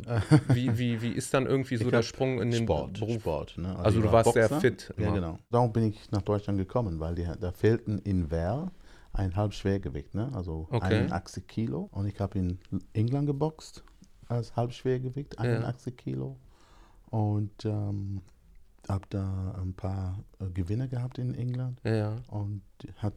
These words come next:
Speaker 1: jem-, jemand gehört, dass die eine suchen. Die haben mich dorthin geschickt zu dieser, zu dieser Mannschaft nach
Speaker 2: Mhm.
Speaker 1: Werl. Und
Speaker 2: Mhm.
Speaker 1: da hab ich dann drei Jahre lang da geboxt, das Halbschwergewicht.
Speaker 2: Das
Speaker 1: Genau.
Speaker 2: heißt, äh, körperliche Fitness und,
Speaker 1: Richtig,
Speaker 2: und
Speaker 1: genau.
Speaker 2: es, es war für dich schon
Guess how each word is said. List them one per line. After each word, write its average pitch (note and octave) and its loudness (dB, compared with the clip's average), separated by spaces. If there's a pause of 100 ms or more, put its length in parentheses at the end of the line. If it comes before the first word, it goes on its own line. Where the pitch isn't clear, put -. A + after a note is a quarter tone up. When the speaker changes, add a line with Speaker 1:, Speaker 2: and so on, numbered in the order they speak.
(280)
Speaker 1:
jem-, G#2 -4
jemand G2+ -2
gehört, G#2 0
dass G#2 -6
die F#2 -4
eine G2 -2
suchen. A2+ -4
Die G#2 -4
haben G#2+ -2
mich A2 -8
dorthin A2 -2
geschickt G2+ -4
zu - -8
dieser, G#2 -4 (480)
zu G#2 -4
dieser G2 0
Mannschaft F#2 -2
nach A2 2
Speaker 2:
Mhm. G2 0
Speaker 1:
Werl. E2 0 (140)
Und A2 0
Speaker 2:
Mhm. A#2 -2
Speaker 1:
da F#2 -2
hab F#2+ -4
ich F#2+ -6
dann F2+ -4 (500)
drei F2+ 0
Jahre F2+ 0
lang E2+ -4
da D#2+ -2
geboxt, E2 -6
das - -6
Halbschwergewicht. - -10 (160)
Speaker 2:
Das F#2 0
Speaker 1:
Genau. F2 4
Speaker 2:
heißt, A#2 0
äh, A2+ 2
körperliche C3 0
Fitness C3+ -4
und, A2 -2
Speaker 1:
Richtig, G#2+ 0
Speaker 2:
und - -10
Speaker 1:
genau. F2+ 0
Speaker 2:
es, D#2 -6
es - -4
war A2+ 6
für A2+ 2
dich A2+ -4
schon A2+ 0